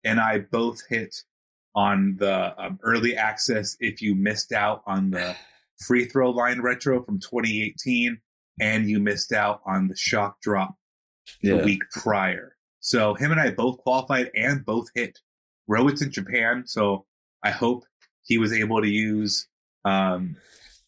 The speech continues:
Speaker 1: his demographic or where he was
Speaker 2: Sneakers
Speaker 1: by
Speaker 2: Japan?
Speaker 1: Jordan retros.
Speaker 2: <laughs>
Speaker 1: Yeah, I mean, I don't, I mean, I know you're,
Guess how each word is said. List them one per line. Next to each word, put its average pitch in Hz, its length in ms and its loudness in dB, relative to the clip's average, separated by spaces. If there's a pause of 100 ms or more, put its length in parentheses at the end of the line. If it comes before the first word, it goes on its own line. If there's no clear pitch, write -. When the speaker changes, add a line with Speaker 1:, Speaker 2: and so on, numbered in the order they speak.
(840)
Speaker 1:
his 104 260 2
demographic 104 720 0
or 101 60 -2
where 98 160 2
he 104 120 -4
was 98 340 0
Speaker 2:
Sneakers 147 260 2
Speaker 1:
by 95 160 2
Speaker 2:
Japan? 156 200 2
Speaker 1:
Jordan - 200 0
retros. 208 500 0
Speaker 2:
<laughs> - 20 -6
Speaker 1:
Yeah, 123 380 0
I 123 80 0
mean, 139 200 0 (500)
I 123 80 4
don't, 143 320 -2
I 131 40 -2
mean, 120 240 2
I 123 100 2
know 131 120 2
you're, 127 460 0